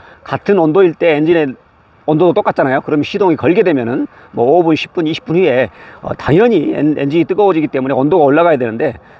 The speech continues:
그 시동 건 이후의 시간과 엔진의 컴퓨터가, 어, 기록돼 있는 로직, 그러니까 저장돼 있는 그 로직,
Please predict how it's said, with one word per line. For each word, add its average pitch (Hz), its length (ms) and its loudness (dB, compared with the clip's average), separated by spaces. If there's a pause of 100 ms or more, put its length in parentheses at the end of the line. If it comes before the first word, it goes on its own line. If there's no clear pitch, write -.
그 170 240 2
시동 220 340 0
건 165 300 0
이후의 185 400 0
시간과 196 640 0 (380)
엔진의 165 300 2
컴퓨터가, 156 680 2 (180)
어, 135 320 2 (360)
기록돼 208 400 2
있는 165 160 2
로직, 185 500 2
그러니까 147 520 -2
저장돼 175 460 0
있는 143 200 -2
그 123 60 -2
로직, 165 360 2